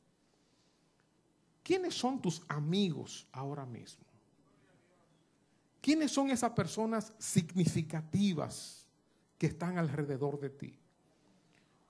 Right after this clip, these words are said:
¿O tus relaciones solamente son protocolares, superficiales?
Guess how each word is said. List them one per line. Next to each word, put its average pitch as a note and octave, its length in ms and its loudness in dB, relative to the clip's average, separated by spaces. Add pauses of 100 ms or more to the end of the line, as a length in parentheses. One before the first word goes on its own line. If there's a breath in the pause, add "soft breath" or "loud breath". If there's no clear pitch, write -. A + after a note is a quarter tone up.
(260)
¿O F3+ 120 4
tus G#3+ 180 4
relaciones G#3+ 580 2
solamente A#3 480 2
son A#3 280 0
protocolares, F#3 1040 -2 (540 soft breath)
superficiales? E3 1400 -4